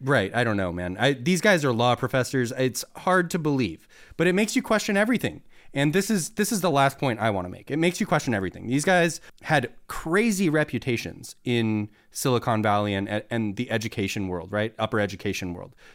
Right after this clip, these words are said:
They, they were well known for their, for their essays and their, their statements about tax law and, and Fried particularly about criminals and,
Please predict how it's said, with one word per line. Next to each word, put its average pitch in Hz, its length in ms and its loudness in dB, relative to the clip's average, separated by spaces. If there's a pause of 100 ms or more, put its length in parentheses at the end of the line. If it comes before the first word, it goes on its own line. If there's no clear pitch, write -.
They, 120 180 2
they 123 160 0
were 123 360 0 (180)
well 131 260 2
known 135 460 2
for 117 180 -2
their, 104 460 0 (160)
for 123 100 -2
their 113 180 2
essays 98 540 -2
and 95 140 -2
their, 98 280 -2 (120)
their 101 120 -2
statements 98 460 -2
about 92 360 -2 (100)
tax 165 400 0
law 104 320 2
and, 101 520 -2
and 107 220 0
Fried 147 420 0
particularly 123 680 0
about 101 360 0
criminals 127 680 2
and, 101 340 -2